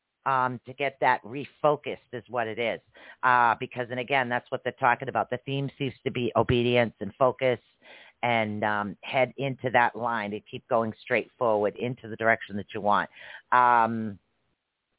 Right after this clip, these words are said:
yeah, they want you to step back. If you need, like, crystals or candles in order to help you with that meditation aspect, that is something they, they want you to do,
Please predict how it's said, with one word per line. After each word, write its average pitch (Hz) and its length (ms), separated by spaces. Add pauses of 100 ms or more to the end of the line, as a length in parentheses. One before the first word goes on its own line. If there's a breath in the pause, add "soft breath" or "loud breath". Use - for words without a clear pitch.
(480 loud breath)
yeah, 139 200
they 139 120
want 147 220
you 156 100
to 135 100
step - 180
back. 131 180
If 131 140
you 143 80
need, 156 260
like, 147 220
crystals 156 460
or 156 60
candles 147 500
in 143 100
order 123 160
to 123 100
help 123 240
you 131 80
with 120 120
that 127 140
meditation 127 540
aspect, 143 500 (420 loud breath)
that 143 200
is 139 160
something 127 580
they, 123 460
they 127 100
want 123 280
you 117 80
to 123 100
do, 120 220